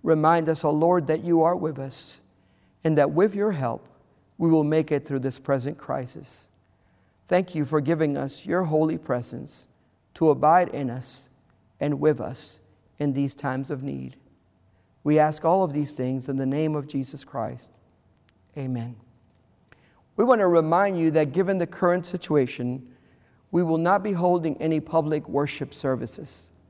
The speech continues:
But we will continue to put out messages through Facebook Live on this page, and you will also be able to submit prayer requests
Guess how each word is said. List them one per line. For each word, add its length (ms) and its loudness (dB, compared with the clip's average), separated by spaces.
But 120 6
we 140 4
will 120 2
continue 560 -4
to 120 -10
put 220 0
out 200 2
messages 560 -4
through 240 -4
Facebook 580 -4
Live 440 0
on 140 -2
this 180 -4
page, 500 -4
and 120 2
you 120 4
will 120 8
also 400 2
be 220 -4
able 280 0
to 120 -6
submit 440 -6
prayer 220 0
requests 600 -2